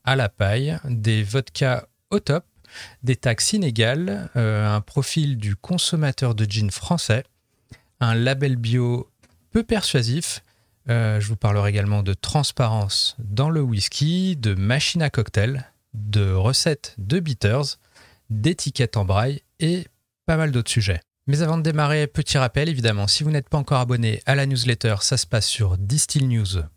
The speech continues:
point com. Vous y trouverez donc, euh, le petit formulaire pour vous inscrire, c'est absolument gratuit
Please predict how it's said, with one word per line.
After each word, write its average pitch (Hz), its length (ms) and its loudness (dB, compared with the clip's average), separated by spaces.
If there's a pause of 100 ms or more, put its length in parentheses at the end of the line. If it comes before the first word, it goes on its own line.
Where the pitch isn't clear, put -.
point 139 180 0
com. 165 340 0 (500)
Vous 117 160 2
y 117 40 0
trouverez 104 400 0
donc, 101 380 -2
euh, 92 100 4
le 123 200 0
petit - 200 -4
formulaire 101 560 0 (100)
pour 151 200 0
vous 120 240 0
inscrire, 151 400 0
c'est - 140 0
absolument 151 440 0
gratuit 123 460 0